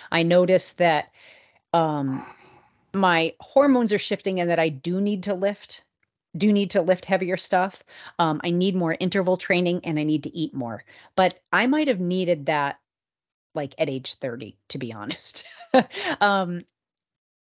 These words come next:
so, so I don't know that I ever hit the "I'm old"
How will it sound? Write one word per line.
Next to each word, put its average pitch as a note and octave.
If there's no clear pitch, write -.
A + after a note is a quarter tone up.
so, G3+
so G#3
I A3+
don't B3+
know B3+
that A3+
I G#3
ever G#3
hit F3+
the F#3+
"I'm F#3
old" G#3